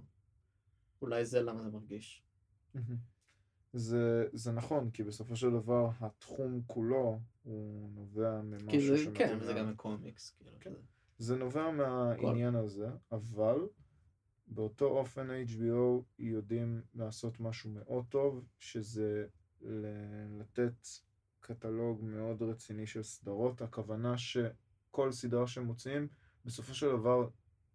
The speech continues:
Speaker 2: תצטייר תחת הדגל, שזה ס-, לא סתם סדרה, שהיא תדבר על נושא מסוים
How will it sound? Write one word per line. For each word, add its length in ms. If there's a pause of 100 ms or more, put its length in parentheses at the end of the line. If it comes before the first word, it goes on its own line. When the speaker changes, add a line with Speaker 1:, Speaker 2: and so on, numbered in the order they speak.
(140)
Speaker 2:
תצטייר 640
תחת 320
הדגל, 500 (320)
שזה 760
ס-, 220
לא 420 (140)
סתם 420
סדרה, 460
שהיא 200
תדבר 500
על 80
נושא 540 (460)
מסוים 760